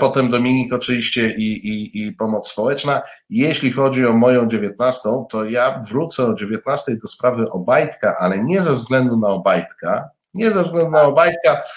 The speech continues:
bo oni mów-, no oczywiście nie da się od tego uciec, ale Obajtek to jest taka postać, która, e, moim zdaniem, e, ogniskuje wszystkie patologie naraz. I to jest bardzo fajny przypadek, żeby pokazać,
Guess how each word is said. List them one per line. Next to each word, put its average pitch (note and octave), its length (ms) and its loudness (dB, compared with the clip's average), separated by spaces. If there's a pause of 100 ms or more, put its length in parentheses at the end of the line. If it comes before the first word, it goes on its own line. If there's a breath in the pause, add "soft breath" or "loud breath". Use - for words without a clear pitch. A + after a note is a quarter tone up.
(340 loud breath)
bo B2+ 120 4
oni D3 140 2
mów-, D3 240 -6
no G#3+ 100 6
oczywiście A#2+ 460 0
nie A#2+ 100 0
da A2 120 2
się - 140 -4
od - 120 -8
tego B2 200 -6
uciec, C#3 360 -6 (360 loud breath)
ale B2 200 4
Obajtek F#3+ 480 2
to E3+ 60 -6
jest D3 140 -4
taka - 380 -2
postać, B2 840 0
która, A#2 400 2 (260)
e, G#2+ 220 -2 (500)
moim A#2+ 260 -4
zdaniem, A#2+ 440 0 (100)
e, G#2+ 320 0
ogniskuje A#2+ 960 0
wszystkie A#2+ 320 -4
patologie G#2 560 -2
naraz. - 540 -6
I - 40 -20
to G#2 120 -6
jest G2 140 -4
bardzo A2+ 260 2
fajny A#2 300 2
przypadek, G2 580 0
żeby F2+ 180 -4
pokazać, G2 640 -2